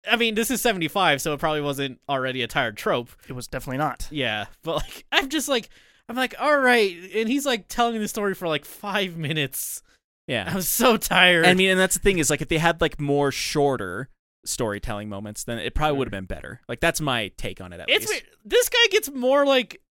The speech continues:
Speaker 1: exposition than the actual main character.
Speaker 3: Oh, yeah.
Speaker 2: Mm-hmm.
Speaker 3: Yeah,
Speaker 1: Like,
Speaker 3: 'cause
Speaker 1: the
Speaker 3: it
Speaker 1: sheriff
Speaker 3: never
Speaker 1: is, the only thing you know about the sheriff is he isn't from here and he doesn't like water.
Speaker 2: He's from New York.
Speaker 3: He's
Speaker 1: Yeah.
Speaker 3: from New York and he almost drowned once.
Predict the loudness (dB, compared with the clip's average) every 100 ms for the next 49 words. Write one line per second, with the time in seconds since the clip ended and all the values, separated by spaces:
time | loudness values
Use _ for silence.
0 | _ _ 0 0 -2 -4 -2 -2 -4 -4
1 | -6 -6 -4 2 2 2 -2 0 0 0
2 | -2 -2 -2 -4 -4 -4 -6 -10 -10 0
3 | 4 4 0 -10 -12 -4 -4 -4 -2 4
4 | 4 4 4 6 8 8 6 0 0 0
5 | 0 -6 -2 0 2 2 0 0 2 2
6 | 2 0 0 2 4 2 0 -4 -4 -6
7 | -6 -6 -6 -6 -2 -2 -2 -2 0 0
8 | -2 -4 -2 -2 -2 -4 -6 -4 -6 -6
9 | -10 -12 -10 -6 -6 -8 -14 _ _ -4
10 | -2 0 2 2 2 -2 -4 -4 -6 -6
11 | -6 -8 -12 -12